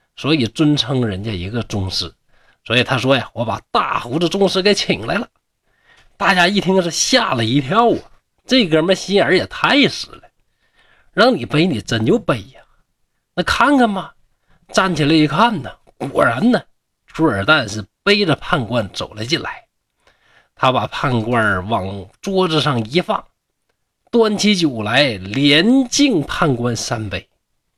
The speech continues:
大伙儿一看判官这模样啊，哎呀，这叫狰狞，这叫恐怖吓人呐！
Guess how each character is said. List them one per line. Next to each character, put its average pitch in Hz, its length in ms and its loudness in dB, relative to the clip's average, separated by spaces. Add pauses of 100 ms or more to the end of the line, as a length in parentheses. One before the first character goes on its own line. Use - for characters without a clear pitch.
(540)
大 101 240 -4
伙 104 100 -12
儿 92 60 -8
一 107 120 -6
看 139 200 -2
判 135 360 -4
官 98 200 -6
这 123 80 -2
模 104 360 -6
样 143 120 -2
啊， - 140 -16 (400)
哎 - 160 -6
呀， 165 420 -6
这 - 140 -10
叫 120 160 -8 (140)
狰 170 120 0 (200)
狞， 104 200 -6
这 151 140 -6
叫 156 80 -2
恐 - 380 -8
怖 185 100 0
吓 208 440 0
人 160 440 0
呐！ - 100 -4